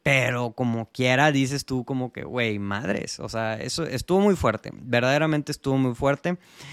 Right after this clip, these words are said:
Y, y además, agregándole eso, siempre habían habido rumores de, desde aquel entonces, de que hubo, eh, hace unas semanas que hubo un roce entre ellas,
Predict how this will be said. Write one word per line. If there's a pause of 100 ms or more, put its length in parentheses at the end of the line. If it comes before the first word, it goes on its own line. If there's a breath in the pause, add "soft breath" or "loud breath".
(120)
Y,
y
además,
agregándole
eso,
siempre
habían
habido
rumores (280 loud breath)
de,
desde
aquel
entonces,
de
que
hubo,
eh,
hace
unas
semanas
que
hubo
un
roce
entre
ellas,